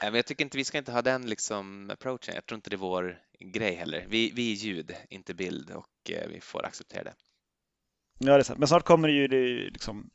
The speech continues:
Speaker 2: lite ljusare dagar och det blir lättare att fotografera i, i naturligt ljus än i, liksom, glödlampa på köksbordet.
Speaker 1: Just det. Eh, har du några favoritavsnitt som du vill, eh, speciellt lyfta fram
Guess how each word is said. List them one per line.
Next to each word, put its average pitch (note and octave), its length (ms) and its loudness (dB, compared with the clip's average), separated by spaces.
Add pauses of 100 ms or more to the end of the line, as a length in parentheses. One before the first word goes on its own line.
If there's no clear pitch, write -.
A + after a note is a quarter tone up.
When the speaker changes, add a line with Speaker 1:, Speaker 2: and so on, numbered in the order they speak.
Speaker 2:
lite B2+ 240 -6
ljusare B2 400 2
dagar B2+ 400 6
och F#2+ 80 -10
det - 60 -14
blir B2 120 0
lättare C3 320 0
att - 60 -2
fotografera A2+ 540 -4
i, G2+ 440 -8
i G#2+ 40 -6
naturligt A#2 380 -6
ljus - 260 -6 (160)
än G2+ 280 -10
i, G#2 220 -10
liksom, G#2 400 -10
glödlampa G2+ 500 -8
på G#2 200 -12
köksbordet. - 460 -12 (680)
Speaker 1:
Just C3+ 240 2 (520)
det. A2 80 2
Eh, F#2+ 420 2 (420)
har C#3+ 180 4
du D#3+ 180 0
några E3+ 520 2 (420)
favoritavsnitt C#3+ 800 -2
som A#2+ 140 -10
du G#2 80 -8
vill, F#2+ 360 -4
eh, F#2+ 180 -4 (300)
speciellt - 640 -4
lyfta - 260 -10
fram F#2 360 -4